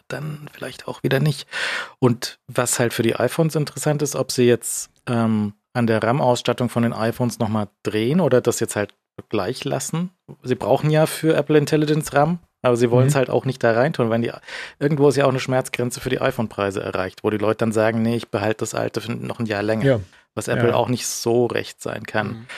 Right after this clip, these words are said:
Speaker 1: Andererseits ist natürlich immer so ein bisschen natürlicher Schwund bei den iPhones durch Batterien und Leute schmeißen's halt kaputt und so.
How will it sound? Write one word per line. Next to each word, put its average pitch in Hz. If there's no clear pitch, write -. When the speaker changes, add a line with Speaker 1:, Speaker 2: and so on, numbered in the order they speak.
Speaker 1:
Andererseits 120
ist -
natürlich 117
immer 127
so 113
ein 113
bisschen 110
natürlicher 120
Schwund 117
bei 113
den 113
iPhones 110
durch 113
Batterien 113
und 107
Leute 107
schmeißen's 104
halt 104
kaputt -
und 98
so. -